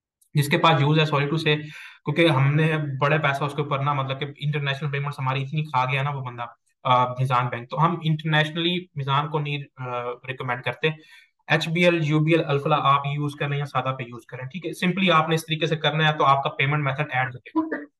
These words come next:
और ऐड चलाने से पहले आपने payment method अपना ऐड कर लेना है, क्योंकि sometimes ये होता है कि आपका payment method add नहीं है, आप ऐड चलाना चाहते हैं, तो जैसे ही publish करेंगे आपका add account disable कर देगा वो,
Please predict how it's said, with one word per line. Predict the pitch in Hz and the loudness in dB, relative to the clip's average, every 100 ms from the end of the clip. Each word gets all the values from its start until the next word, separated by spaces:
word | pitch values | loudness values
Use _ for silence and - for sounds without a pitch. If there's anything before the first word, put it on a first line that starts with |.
| - | -4
और | 156 151 | -4 0
ऐड | 151 180 175 | 0 0 0
चलाने | 160 175 | 0 0
से | 180 | 0
पहले | 175 165 | 0 0
आपने | 160 147 156 | 0 -2 -4
payment | 151 147 160 | -4 -4 -2
method | 143 147 165 | -4 -4 -4
अपना | 151 156 | -4 -2
ऐड | 131 147 | 0 -2
कर | - 143 | -2 -4
लेना | 139 156 | -2 -4
है, | 165 | -4
क्योंकि | 151 151 | -6 -8
sometimes | 151 143 147 151 | -4 -2 0 0
ये | 143 | 0
होता | 143 143 | -2 -2
है | 143 | -2
कि | |
आपका | 135 139 | -2 -2
payment | - 139 151 | -4 -4 -2
method | 147 151 | -4 -4
add | 135 143 143 | -2 -2 0
नहीं | 156 | 0
है, | |
आप | 143 135 | 0 -2
ऐड | 139 139 | -2 -4
चलाना | 143 143 | -4 -6
चाहते | 139 135 147 | -4 -4 -2
हैं, | 143 135 - _ _ _ 151 | -4 -4 -10 _ _ _ -4
तो | 143 | 0
जैसे | 135 135 | 0 -2
ही | - 147 | -4 -4
publish | 143 151 | -2 -2
करेंगे | 151 147 147 | -2 0 0
आपका | 139 139 135 | -2 -2 -2
add | |
account | 135 143 | -2 -4
disable | 135 131 127 | -6 -6 -6
कर | 120 | -8
देगा | 113 113 117 | -10 -12 -12
वो, | 113 | -16